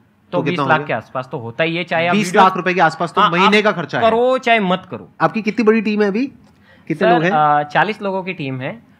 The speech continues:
Speaker 1: अच्छा।
Speaker 2: जिसमें से ट्वेंटी लोग मेरे साथ ही रहते हैं, साथ ही काम करते हैं ऑफिस में।
Speaker 1: और अभी जो आपके साथ आए हैं ये लोग, ये सब आपके मेन टीम मेंबर्स हैं, राइट?
Speaker 2: टीम भी है, भाई भी है।
Speaker 1: Let's give a big hand for all of them। एक बार स्टेज पे आ जाओ आप लोग भी।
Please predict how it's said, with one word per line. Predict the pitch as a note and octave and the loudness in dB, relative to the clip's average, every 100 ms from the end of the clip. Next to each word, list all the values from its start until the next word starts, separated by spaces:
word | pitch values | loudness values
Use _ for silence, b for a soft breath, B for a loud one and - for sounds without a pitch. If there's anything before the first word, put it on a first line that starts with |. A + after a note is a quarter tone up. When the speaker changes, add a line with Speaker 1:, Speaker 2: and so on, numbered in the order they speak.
| - | -6
Speaker 1:
अच्छा। | C3 C3 F2 G#2 | -4 -2 -4 -4
Speaker 2:
जिसमें | C3+ D#3 G3 | -8 -4 -6
से | G#3+ | -6
ट्वेंटी | G#3+ D#3+ E3 G#3 | -2 -2 0 -2
लोग | F#3+ F#3+ | -2 -2
मेरे | F#3+ F#3+ | -2 0
साथ | D#3+ C#3+ | 4 4
ही | F3 | 2
रहते | D#3 C3 | -6 -6
हैं, | D3+ | -6
साथ | D3+ C#3+ | -4 -4
ही | E3 | -2
काम | D3+ D3 | -2 -4
करते | B2 D#3 | -8 -8
हैं | |
ऑफिस | C3+ C3 C#3+ | -8 -10 -14
में। | D#3 | -8
Speaker 1:
और | D3 | 0
अभी | D#3+ F3 | 0 2
जो | F#3+ | 0
आपके | F3+ F#3 | 0 0
साथ | F3+ E3 | 0 2
आए | D#3+ | 0
हैं | E3+ E3 | 2 0
ये | |
लोग, | D#3+ F3+ G3 - | 0 -2 -6 -4
ये | D3 D3+ | 0 0
सब | E3+ D3+ | 0 -2
आपके | C#3+ C#3 D3+ D3+ - | -2 -2 -2 -2 -2
मेन | C#3 C#3+ C#3+ | 0 0 0
टीम | C#3 C3+ | -2 -2
मेंबर्स | A#2+ G#2+ G#2 | -2 -4 -8
हैं, | F2 | -6
राइट? | G2 F3 - b b - | -4 -4 -6 b b -6
Speaker 2:
टीम | G#3+ B3+ | -4 -2
भी | C4 | 0
है, | C4+ | 2
भाई | G#3+ G3+ A#3 | 4 4 2
भी | A#3+ | -4
है। | B3+ | -4
Speaker 1:
Let's | G3 G3+ | -2 0
give | A3 | 2
a | G3 | 2
big | A#3 | 4
hand | A#3+ A3+ | 6 6
for | A3+ | 6
all | A3 G#3 | 4 4
of | |
them। | F#3 G#3 G#3 - - - B4+ C#5+ C#5 B4+ - - - - - - - - - - - - | 4 2 2 -2 -2 0 4 6 6 4 0 0 -2 -2 -2 -2 -2 -2 -2 -2 -2 0
एक | A#3 | 4
बार | C#4 | 4
स्टेज | - C4+ | 4 2
पे | - C#4 | 4 6
आ | G#3+ | 6
जाओ | G3+ | 6
आप | E3+ E3 | 4 2
लोग | |
भी। | C#3 C#3 | 0 -2